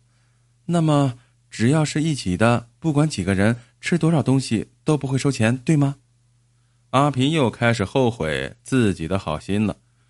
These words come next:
万一这孩子带了一群人来吃一堆东西，那今天这一天的生意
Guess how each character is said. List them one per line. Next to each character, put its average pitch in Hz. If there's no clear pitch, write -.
万 127
一 131
这 127
孩 101
子 95
带 123
了 120
一 127
群 95
人 87
来 101
吃 120
一 127
堆 139
东 123
西， 120
那 120
今 127
天 131
这 120
一 95
天 110
的 104
生 120
意 92